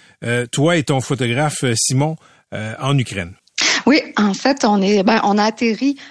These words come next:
Speaker 2: euh, en Moldavie parce qu'évidemment, on peut pas rentrer directement par la voie des airs en Ukraine.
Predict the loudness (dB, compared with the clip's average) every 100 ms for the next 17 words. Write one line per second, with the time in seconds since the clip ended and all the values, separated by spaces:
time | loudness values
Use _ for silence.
0 | -6 -2 0 2 4 4 4 2 0 -2
1 | -4 -4 0 2 0 0 0 2 2 0
2 | 0 2 0 2 0 2 2 0 0 0
3 | 0 0 0 0 -4 -8 -4 0 2